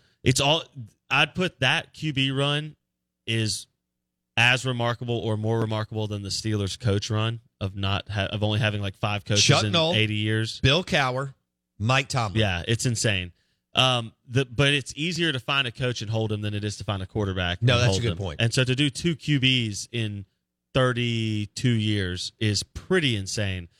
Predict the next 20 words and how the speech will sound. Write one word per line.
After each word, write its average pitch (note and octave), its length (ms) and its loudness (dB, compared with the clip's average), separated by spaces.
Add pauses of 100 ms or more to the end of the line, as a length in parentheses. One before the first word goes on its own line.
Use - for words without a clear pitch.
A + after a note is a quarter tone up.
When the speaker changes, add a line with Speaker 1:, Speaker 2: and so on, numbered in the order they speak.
(280)
Speaker 1:
Um, B2 240 2 (120)
I D3+ 120 2
think G3+ 220 -4
unequivocally B2+ 680 -2
the C3 100 -2
Packers B2+ 440 -2
are B2 80 -4
breaking C3 320 -2
up B2+ 120 -2
with B2+ 120 -6
Aaron C3 180 0
Rodgers, C3 320 -2
or G#2+ 160 -2
vice A2 240 0
versa, A2+ 300 -4
however G#2+ 220 -2
you G#2 40 -2
wanna G2 120 -4
put G#2+ 160 -2
it. A#2+ 120 -2